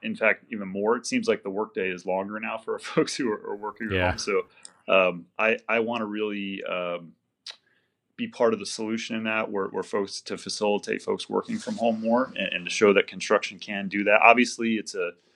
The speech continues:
Speaker 1: you know, to actually physically build a building, we have to have people on site,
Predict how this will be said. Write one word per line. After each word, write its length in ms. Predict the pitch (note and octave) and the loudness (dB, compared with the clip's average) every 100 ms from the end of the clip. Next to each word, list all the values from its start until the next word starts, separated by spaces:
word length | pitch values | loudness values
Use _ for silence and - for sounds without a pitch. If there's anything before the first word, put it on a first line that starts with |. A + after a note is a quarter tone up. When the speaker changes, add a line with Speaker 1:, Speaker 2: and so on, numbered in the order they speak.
| _ _ - | _ _ -10
Speaker 1:
you 80 | |
know, 100 | F2+ F2 | -8 -4
to 160 | G#2+ | -2
actually 240 | F#2+ - - | -2 -2 -6
physically 360 | A2 G#2+ F#2+ | -4 -4 -6
build 200 | G2 F#2+ | -4 -4
a 40 | F2+ | -4
building, 260 | F#2+ F#2+ | -4 -4
we 60 | F2+ | -6
have 100 | E2+ | -4
to 80 | F#2 | -6
have 140 | F2 | -8
people 280 | G#2 - F2+ | -10 -4 -2
on 140 | F2 | -2
site, 380 | - F#2 F#2 | -2 0 0